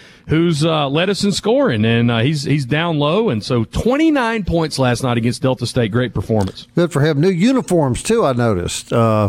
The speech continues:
Speaker 2: I liked them, too. I thought they looked very good. Uh,
Speaker 1: They were the throwback whites, weren't they?
Speaker 2: Yeah,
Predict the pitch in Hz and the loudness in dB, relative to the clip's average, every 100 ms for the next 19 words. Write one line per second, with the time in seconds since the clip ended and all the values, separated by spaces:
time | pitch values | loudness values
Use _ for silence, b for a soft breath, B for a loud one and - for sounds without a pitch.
0 | - 113 117 196 - 85 82 170 120 101 | 0 -2 0 0 -2 -8 -2 0 0 0
1 | 117 104 143 127 95 101 104 95 107 131 | -2 0 0 0 0 0 0 2 2 2
2 | 135 B B B B 151 151 147 240 185 | -2 B B B B 0 2 2 0 0
3 | 151 - 190 269 240 208 143 139 220 285 | -2 -2 0 0 0 -2 -2 0 0 0
4 | 143 143 160 185 262 123 123 87 | -2 -2 -2 -2 0 2 2 0